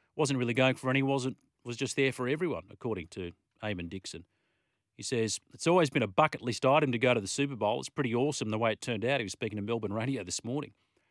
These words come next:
"You don't expect it. I was a bit taken aback, held on to, uh, both the phone and the ball. Didn't drop the phone. Luckily, I wasn't holding a beer as well. That would have been a bit <laughs> awkward." So as a man from North Fitzroy, Melbourne,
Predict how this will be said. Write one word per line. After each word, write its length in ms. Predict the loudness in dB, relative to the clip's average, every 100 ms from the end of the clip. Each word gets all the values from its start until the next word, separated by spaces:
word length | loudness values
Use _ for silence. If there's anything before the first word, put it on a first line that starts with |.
| _ _ _ -2
"You 80 | 4
don't 180 | 6
expect 460 | 6 2 2 2 2
it. 120 | 0
I 40 | -2
was 80 | -2
a 20 |
bit 140 | -2
taken 320 | 4 2 4
aback, 340 | 2 4 4 2
held 280 | 0 4 6
on 180 | 4 4
to, 300 | 2 2 2 _ _ _ _ 0
uh, 180 | 4 4
both 220 | 4 2
the 80 | 0
phone 360 | 4 6 6 4
and 220 | 0 0
the 40 |
ball. 280 | 4 4 6
Didn't 240 | 4 4
drop 220 | 6 6 4
the 60 |
phone. 280 | 2 4 6
Luckily, 320 | 6 4 4
I 40 | 4
wasn't 240 | 2 2
holding 320 | 4 4 2
a 40 | 0
beer 240 | 2 2
as 120 | 2
well. 160 | 2 2
That 120 | 2
would 80 | -2
have 100 | -2
been 80 | -2
a 60 |
bit 120 | 0 2
<laughs> 0 |
awkward." 800 | 2 2 0 0 -2 -4 -12 -16 _ _ _ -20 -20 -20 -14
So 120 | 2 4
as 120 | 8
a 20 |
man 240 | 8 8
from 160 | 6 6
North 220 | 6 6
Fitzroy, 420 | 4 0 2 4
Melbourne, 400 | 6 6 4 2